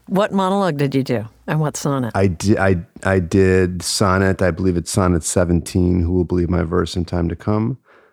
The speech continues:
Speaker 2: The last of the procreation sonnets, if I remember correctly. And, uh,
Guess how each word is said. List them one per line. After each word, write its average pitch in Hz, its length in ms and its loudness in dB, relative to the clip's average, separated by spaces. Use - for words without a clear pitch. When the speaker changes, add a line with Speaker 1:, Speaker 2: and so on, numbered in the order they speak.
Speaker 2:
The 90 80 -4
last 85 320 -2
of 92 40 -8
the 87 60 -6
procreation 92 720 -2
sonnets, 101 580 -4
if - 180 -14
I 104 40 -4
remember 98 280 0
correctly. 98 460 -4
And, 87 320 0
uh, 87 380 -4